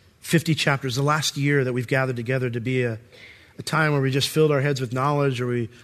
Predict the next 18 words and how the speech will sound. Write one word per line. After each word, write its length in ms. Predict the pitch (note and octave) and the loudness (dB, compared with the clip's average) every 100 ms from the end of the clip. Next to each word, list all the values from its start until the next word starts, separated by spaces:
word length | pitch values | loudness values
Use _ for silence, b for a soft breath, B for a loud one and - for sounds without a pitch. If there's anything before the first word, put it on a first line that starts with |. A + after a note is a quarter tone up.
| - | -2
learned 220 | D3 D3+ | 0 2
a 40 | |
little 220 | C#3+ D3 | 4 4
bit 100 | C#3+ | 4
more 200 | C3+ C#3 | 2 2
about 200 | C#3 C3 | 2 0
Genesis. 560 | A#2+ C3+ C#3 - B2 - | 0 -2 -4 -6 -10 -10
But 140 | C3 | -8
Lord, 380 | B2+ C3+ C3+ A#2+ b b b b b b b - | -4 -2 -2 -4 b b b b b b b -2
we 80 | |
really 220 | C3 F3+ F3 | 2 4 4
want 240 | D3+ D3+ | 2 -2
it 80 | A#2+ | -4
to 80 | C3+ | -8
kickstart, 580 | - C#3 - - A#2 | -4 -6 -4 -6 -6
to 80 | C3+ | -4
be, 340 | B2 D3+ D#3 C#3 b b b b b b _ _ _ _ _ _ | 0 2 2 -2 b b b b b b _ _ _ _ _ _
Lord, 200 | F3+ F3+ | 2 4